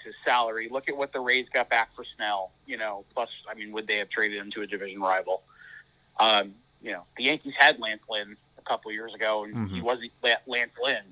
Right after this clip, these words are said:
Speaker 1: but, you know, whatever. I, you know, somebody like a Musgrove or, or a second-tier starter like that who's,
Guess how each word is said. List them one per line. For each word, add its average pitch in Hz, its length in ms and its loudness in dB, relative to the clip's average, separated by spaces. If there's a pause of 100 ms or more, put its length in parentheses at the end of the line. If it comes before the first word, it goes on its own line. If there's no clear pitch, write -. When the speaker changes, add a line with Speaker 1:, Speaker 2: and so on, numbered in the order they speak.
(120)
Speaker 1:
but, 117 180 2
you 127 120 -6
know, 104 140 -2
whatever. 110 440 2 (800)
I, - 80 0 (340)
you 190 120 -6
know, 170 180 2 (140)
somebody 240 260 2
like 214 200 4
a 147 40 0
Musgrove 151 680 0
or, 127 140 -2
or 120 180 -4
a 120 40 -10 (100)
second-tier 147 600 -2
starter 139 360 0
like 123 240 -2
that 127 300 4
who's, 120 180 -14